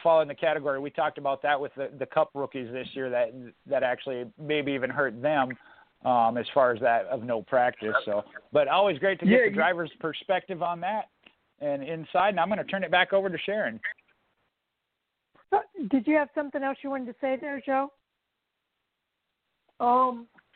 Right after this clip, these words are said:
Speaker 2: not, not really, no. Just that, like, I, I feel the no practice has definitely made it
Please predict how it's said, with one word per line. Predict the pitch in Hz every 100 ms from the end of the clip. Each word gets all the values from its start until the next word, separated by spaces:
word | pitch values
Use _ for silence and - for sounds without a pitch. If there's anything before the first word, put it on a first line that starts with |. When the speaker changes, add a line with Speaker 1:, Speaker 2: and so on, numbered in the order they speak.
| _ _ _ _
Speaker 2:
not, | 240 330 311 220 - -
not | 233 214
really, | 175 175 160
no. | 170 170 165
Just | 202 -
that, | 226 185 165 180
like, | 175 180
I, | 208 214 - _ _ _ _ _ _ _ _ _ _ _
I | 196
feel | 185 262
the | 220
no | 214 226
practice | 202 220 214 214 190
has | 170
definitely | 170 196 196 185
made | 190 180
it | 170